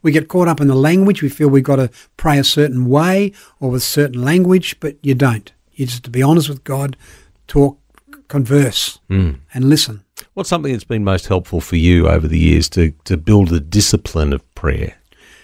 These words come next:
Speaker 1: Yeah, but look, again, you're learning all the time. I'm in, I'm learning all the time. And again,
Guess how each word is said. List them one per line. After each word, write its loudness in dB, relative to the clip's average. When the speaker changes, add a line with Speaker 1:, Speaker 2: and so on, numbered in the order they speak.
Speaker 1:
Yeah, 4
but -2
look, -6
again, 0
you're 4
learning 4
all 0
the -6
time. 0
I'm 4
in, 2
I'm 2
learning 2
all 0
the -2
time. 0
And 0
again, 0